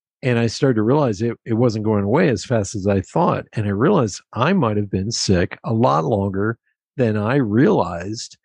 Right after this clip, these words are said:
because like most people, we're just going along and we're looking to the left and we're looking to the right and we're going,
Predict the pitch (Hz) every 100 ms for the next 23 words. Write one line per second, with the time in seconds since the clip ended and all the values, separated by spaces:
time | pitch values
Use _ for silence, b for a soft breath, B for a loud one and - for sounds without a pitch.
0 | _ _ - 143 135 117 107 113 104 123
1 | 151 220 - 131 110 143 196 254 - 151
2 | 151 156 139 147 165 147 131 139 - 151
3 | 147 139 135 151 147 139 127 120 139 -
4 | 139 139 131 120 143 156 143 123 131 127